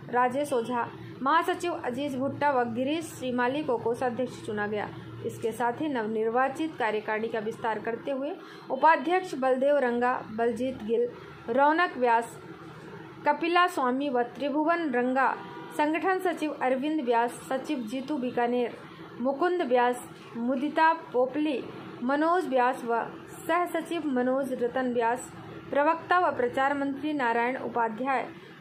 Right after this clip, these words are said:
आईटी सेल में संजय स्वामी व पवन व्यास, इसके साथ ही कार्यकारिणी सदस्य के रूप में गणेश सेवक,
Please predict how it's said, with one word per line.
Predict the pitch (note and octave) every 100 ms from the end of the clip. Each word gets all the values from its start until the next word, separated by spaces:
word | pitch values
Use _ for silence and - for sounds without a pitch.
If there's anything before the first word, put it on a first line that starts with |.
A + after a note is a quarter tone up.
| -
आईटी | D4 E4 F4+ G4
सेल | F4+ D4+ D#4
में | D4 A#3+
संजय | A#3+ - C#4 C#4+ C4+ E4+
स्वामी | E4 B3 B3
व | C4 A#3 A#3
पवन | A#3 B3+ C#4+
व्यास, | A#3+ A#3 B3 - - -
इसके | - -
साथ | A#3+ B3+ C4 D4+
ही |
कार्यकारिणी | D4 A3+ A3+ A3+ A#3 A#3
सदस्य | A#3+ A#3 A#3+ - C4+
के | C4
रूप | A#3 A3+
में | B3 B3 - - - -
गणेश | B3+ D4 E4+
सेवक, | D#4+ C4+ B3 C4 B3+